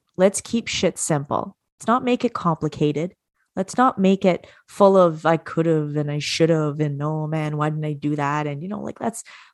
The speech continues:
let's not play those games. They don't get us anywhere. Okay. So when we're talking about self-management, we're talking about, are we managing ourselves appropriately?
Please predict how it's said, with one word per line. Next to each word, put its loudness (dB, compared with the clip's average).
let's -8
not 0
play -2
those -4
games. -6
They -2
don't 0
get 0
us -4
anywhere. -2
Okay. 0
So 4
when 6
we're 4
talking 2
about 0
self-management, -4
we're -6
talking -4
about, 0
are 8
we 0
managing -2
ourselves 0
appropriately? -4